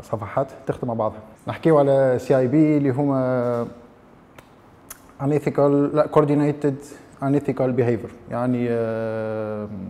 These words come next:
تصرف، آه، غير أخلاقي ولا غير قانوني، أما coordinate، أما منسق.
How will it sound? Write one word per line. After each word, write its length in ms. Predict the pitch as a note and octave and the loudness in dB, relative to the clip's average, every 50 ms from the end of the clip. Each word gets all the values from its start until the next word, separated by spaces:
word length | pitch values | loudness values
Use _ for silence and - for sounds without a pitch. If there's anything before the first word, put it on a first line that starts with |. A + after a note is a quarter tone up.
| F2+ E2 - - | -12 -14 -10 -10
تصرف، 560 | A#2+ A2+ - C#3+ C3+ B2+ A2+ - - - - | -8 -4 -2 -2 -2 -2 -4 -6 -10 -8 -4
آه، 460 | B2 A#2+ A#2 A#2 A#2 A2+ A2 A2 A2 A2 | -2 0 0 0 0 -2 -2 -4 -4 -4
غير 280 | A#2 A#2+ A#2+ A2+ G#2+ | -2 -2 -2 -2 -4
أخلاقي 340 | A#2 - - B2+ B2+ A#2 A#2 | -6 -6 -2 -2 -2 -2 -2
ولا 220 | A2+ A2+ A2+ A#2 | -4 -2 -2 -2
غير 180 | A2+ A#2+ A#2+ A#2+ | -2 -2 -4 -6
قانوني، 600 | A#2 - A2 A2+ B2 C3 C3+ C3 C3 C3 B2+ B2 | -6 -6 -8 -6 -4 -4 -2 -2 -2 -4 -4 -6
أما 540 | C3 B2+ B2+ B2 B2 B2 A#2 A#2 A2+ A2+ A#2 A2 - | -6 -4 -4 -4 -4 -4 -4 -6 -6 -6 -8 -6 -6
coordinate، 300 | B2 A#2+ A#2 A2 A2+ G#2+ | -6 -6 -4 -6 -8 -8
أما 160 | A2+ A2+ A#2 | -8 -8 -6
منسق. 400 | A#2 B2+ C3+ D3+ E3 - - - | -4 -2 -2 -2 -4 -4 -8 -12